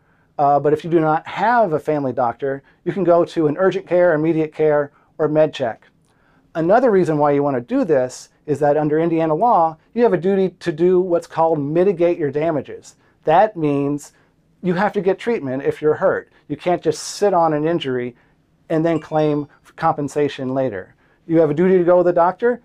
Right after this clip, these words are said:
and follow the doctor's orders. Number five,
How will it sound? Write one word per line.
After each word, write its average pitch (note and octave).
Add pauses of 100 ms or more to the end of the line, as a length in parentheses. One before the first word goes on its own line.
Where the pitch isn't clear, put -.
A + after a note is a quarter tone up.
and D3+
follow E3
the D3
doctor's C3+
orders. G2 (120)
Number D#3+
five, G3+